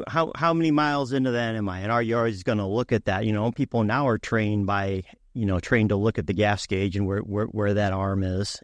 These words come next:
And, uh, by the way, uh, people will still run out of gas, <laughs> even with that. Um, now that I've said that, I will probably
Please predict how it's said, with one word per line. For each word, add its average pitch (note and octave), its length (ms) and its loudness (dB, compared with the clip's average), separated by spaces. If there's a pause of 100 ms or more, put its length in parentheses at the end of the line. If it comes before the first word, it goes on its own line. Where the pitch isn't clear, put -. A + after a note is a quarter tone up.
(100)
And, G2 320 0
uh, F2+ 240 -4 (840)
by B2+ 200 4
the A#2 100 2
way, A2 340 2 (600)
uh, A2+ 180 2
people C#3+ 340 0
will C3 220 2
still F#3+ 540 2
run D3 140 2
out C3 180 0
of A#2 40 -8
gas, A2+ 300 -2 (280)
<laughs> - 280 -2
even F#3 260 0
with E3 240 0
that. C3 300 0 (520)
Um, A#2+ 460 -2
now D3+ 220 4
that C#3+ 120 0
I've C#3 220 2
said C#3 240 0
that, C#3 160 -2
I C3 180 0
will D3 140 0
probably C3+ 480 0